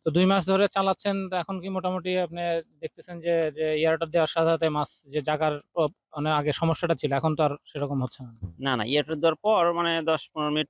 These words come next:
Speaker 2: পর সাথে সাথে মাছটা ইয়ে হয়ে যায়। তবে এখন মাছ আর জাগে না। আমি তো এয়ারেটর রাত দশ, সাড়ে দশটার থেকে একদম ভোর রাত পর্যন্ত চালাই।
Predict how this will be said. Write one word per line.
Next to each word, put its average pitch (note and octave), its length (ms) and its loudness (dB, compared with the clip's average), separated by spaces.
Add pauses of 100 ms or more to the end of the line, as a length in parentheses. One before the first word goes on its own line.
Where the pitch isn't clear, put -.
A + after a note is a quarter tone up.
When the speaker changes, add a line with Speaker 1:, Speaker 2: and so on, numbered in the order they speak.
Speaker 2:
পর C#3+ 520 0
সাথে C#3 200 -10
সাথে D3+ 200 -10
মাছটা C#3 320 -4
ইয়ে C3 140 0
হয়ে B2+ 200 2
যায়। A#2+ 200 0 (400)
তবে D3 100 -2
এখন D#3+ 200 -2
মাছ D#3 240 2
আর C3 80 -4
জাগে A#2+ 280 -2
না। F#2+ 220 -6
আমি B2 160 -12
তো C#3+ 280 -6
এয়ারেটর C3 440 -2 (420)
রাত A#2+ 100 0
দশ, A#2 240 -2
সাড়ে C3 220 -4
দশটার C3+ 300 -8
থেকে C#3+ 160 -18
একদম C#3+ 400 -4
ভোর B2 180 -4
রাত C3 160 2
পর্যন্ত A2+ 200 -14
চালাই। F#2 320 -8